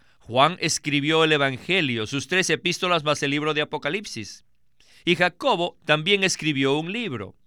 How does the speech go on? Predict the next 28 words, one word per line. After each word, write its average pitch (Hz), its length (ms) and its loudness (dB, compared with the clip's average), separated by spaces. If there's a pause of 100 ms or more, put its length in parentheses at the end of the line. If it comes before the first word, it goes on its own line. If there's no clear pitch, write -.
(400)
Y 143 120 -2
Pablo, 208 420 0 (320)
bueno, 156 420 0
él 196 220 4
escribió 165 560 2
cien 214 600 -4
capítulos. 156 1040 -8 (800)
Ciertamente 190 640 0
Pablo 147 400 -4
llegó 120 320 -2
a 123 60 0
ver 127 180 0
más 123 320 -8
que 113 220 -2
ellos, 104 480 -10 (320)
Pedro, 139 420 4
Juan 143 240 -4
y 139 60 -4
Jacobo. 120 600 -8 (840)
Tenemos 226 400 2
que 185 100 0
saber 156 400 2
que 147 220 -4
ellos 175 320 2
conocieron 170 580 0
al 156 120 4
Señor 156 340 -2
Jesús 131 640 -4